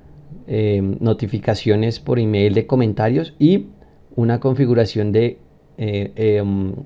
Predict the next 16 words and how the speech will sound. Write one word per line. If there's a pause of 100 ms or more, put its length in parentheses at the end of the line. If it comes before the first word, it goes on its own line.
emails
diarios (140)
para
archivos
actualizados. (220)
Pero
yo
quiero
a-,
cambiar
la
configuración
para
el
componente
experimentación.